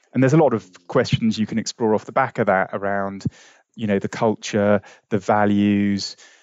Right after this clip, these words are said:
um, the way you work with your colleagues,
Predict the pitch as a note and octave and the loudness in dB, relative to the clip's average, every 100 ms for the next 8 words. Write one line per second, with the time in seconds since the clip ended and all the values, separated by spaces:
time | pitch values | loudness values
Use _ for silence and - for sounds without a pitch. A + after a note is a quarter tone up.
0 | _ - G#2 G2 G#2 G#2+ A2 G#2+ G#2 G#2+ | _ -4 -2 -2 -2 2 4 2 4 4
1 | G2+ G#2 G#2+ G2+ - A2+ G#2 G2+ G2+ G2+ | 4 0 0 -2 -2 0 2 2 2 0
2 | F#2+ - - | -2 -6 -10